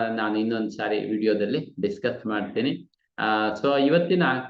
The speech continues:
ಕಾರ್ಯಕ್ರಮದಲ್ಲಿ ಭಾಗವಹಿಸಿದವರಿಗೆಲ್ಲ ತುಂಬಾ ಅಭಿನಂದನೆಗಳು, ಧನ್ಯವಾದಗಳು. Probably ನಿಮ್ಗೆ ಇವತ್ತಿನ ವಿಷಯ ಇಷ್ಟ ಆಯ್ತು ಅಂತ ಅನ್ಕೊಳ್ತೀನಿ.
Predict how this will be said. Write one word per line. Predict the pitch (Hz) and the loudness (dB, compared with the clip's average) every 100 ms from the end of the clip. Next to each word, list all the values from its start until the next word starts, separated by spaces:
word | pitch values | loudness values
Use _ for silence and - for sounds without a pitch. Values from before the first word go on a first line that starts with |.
| - | -2
ಕಾರ್ಯಕ್ರಮದಲ್ಲಿ | 131 139 135 131 127 123 | -2 0 -2 0 2 0
ಭಾಗವಹಿಸಿದವರಿಗೆಲ್ಲ | 110 113 120 120 120 113 110 104 | 0 -2 0 -2 -2 -6 -2 -2
ತುಂಬಾ | 101 120 120 104 - - | 0 0 2 0 -2 -4
ಅಭಿನಂದನೆಗಳು, | 110 113 139 139 139 143 151 | -2 2 2 4 2 0 -2
ಧನ್ಯವಾದಗಳು. | 135 113 139 131 117 113 123 143 135 _ _ - | 0 0 0 0 -2 0 0 -2 -6 _ _ -2
Probably | 123 135 147 156 | 2 2 4 4
ನಿಮ್ಗೆ | 135 127 123 | 4 2 0
ಇವತ್ತಿನ | 113 110 - 110 | 0 -2 -4 -4
ವಿಷಯ | 110 - 117 | -4 -2 -2
ಇಷ್ಟ | 113 - | -2 0
ಆಯ್ತು | 143 139 131 127 | 0 0 0 -2
ಅಂತ | 123 123 | -2 -2
ಅನ್ಕೊಳ್ತೀನಿ. | 110 110 - 117 101 107 110 151 - | -2 -4 0 0 2 -2 -2 -2 -6